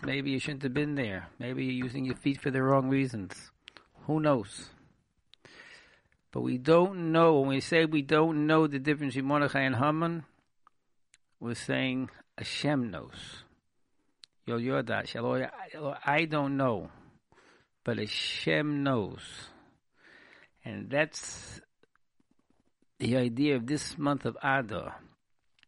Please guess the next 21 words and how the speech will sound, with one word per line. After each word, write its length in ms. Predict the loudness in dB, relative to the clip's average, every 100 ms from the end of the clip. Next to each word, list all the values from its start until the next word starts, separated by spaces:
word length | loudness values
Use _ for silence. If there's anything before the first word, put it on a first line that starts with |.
| _ _ -12
is 140 | -10
to 100 | -6
work 220 | -2 0 0
on 240 | -4 -4
that 380 | 0 0 0 _
bitachon, 800 | -4 -4 0 2 2 -2 -10 -4
that 200 | -4 -4
bitachon. 520 | -6 0 0 -2 -6
That's 180 | -8 -6
what 100 | -4
Purim 300 | 0 2 4
is, 240 | 2 0
bitachon, 600 | -4 -6 2 2 2 -4
bitachon. 500 | -4 0 0 0 -10 -16 _ _ -20 -18 -18 -18 -10
To 100 | -8
trust 460 | -2 2 2 2
in 80 | 0
Hashem 420 | 0 0 0 2
with 100 | 0
all 300 | 0 2 2
things. 680 | 2 2 0 -2 -10 -18 -20